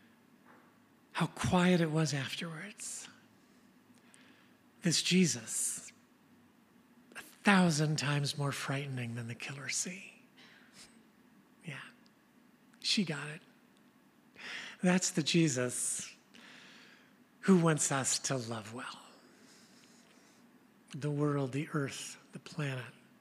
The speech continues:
our neighbors, yet the guy with the flag, and ourselves, God. Whew, thank you for coming to earth in the form of a person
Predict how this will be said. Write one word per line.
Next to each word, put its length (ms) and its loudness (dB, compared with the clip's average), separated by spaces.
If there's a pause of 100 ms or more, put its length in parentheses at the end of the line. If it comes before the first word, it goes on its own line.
(720)
our 120 2
neighbors, 600 -2 (120)
yet 320 0
the 60 -8
guy 200 -4
with 100 -2
the 60 -12
flag, 320 -10 (2000)
and 120 0
ourselves, 1000 -6 (1120)
God. 300 -10 (2750)
Whew, 320 10
thank 320 4
you 60 6
for 140 -2
coming 280 2
to 80 0
earth 380 -2
in 80 -2
the 60 -4
form 420 0
of 120 -2
a 80 -2
person 680 -4